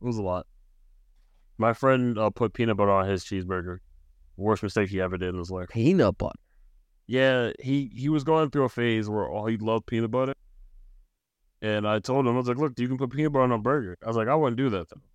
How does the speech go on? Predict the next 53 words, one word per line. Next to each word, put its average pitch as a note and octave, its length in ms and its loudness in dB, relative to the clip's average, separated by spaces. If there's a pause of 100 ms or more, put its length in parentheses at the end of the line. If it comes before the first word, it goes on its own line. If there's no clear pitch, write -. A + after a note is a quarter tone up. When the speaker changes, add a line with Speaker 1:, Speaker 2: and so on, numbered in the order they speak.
(220)
Speaker 1:
He's D3 120 0
like, A2+ 80 0
"What B2 160 -2
you C3+ 80 -6
mean?" D3 140 2
Speaker 2:
No. F#2 300 6 (500)
Speaker 1:
"Peanut D3 180 6
butter C#3 180 8
goes B2 200 4
on A2 140 2
everything." A2 600 -2
I G2 60 -4
was G2+ 80 -2
like, F#2 100 -4
"Not G2+ 160 2
everything." F2 380 -6 (1200)
And, F#2 160 -2
uh, F#2 160 0
he G2 160 -2
wanted G#2+ 320 2
to F#2 60 0
Speaker 2:
I - 20 6
Speaker 1:
prove B2+ 80 8
Speaker 2:
like C3+ 140 6
Speaker 1:
a - 20 -8
Speaker 2:
peanut C3 220 4
Speaker 1:
point. G#2 80 0
Speaker 2:
butter. G#2+ 240 4
I G#2 120 4
wouldn't G2+ 240 0
put G2 180 0
it F#2+ 120 2
on G#2+ 80 0
my G#2+ 140 0
<laughs> - 20 0
burger. G#2+ 500 0 (1000)
Speaker 1:
He B2 120 2
wanted B2+ 300 2
to B2+ 80 -2
prove C3 220 0
a A2+ 80 -2
point. A#2 440 -2
He A#2 300 -2
ate, - 180 -4 (680)
he, B2 360 0
he C3+ 180 -2
realized C#3+ 460 2
his C3 140 0
mistake A#2+ 520 -2
after, A2+ 360 -2
like, G#2 220 -2
three A#2 200 -2
bites, A#2 480 -4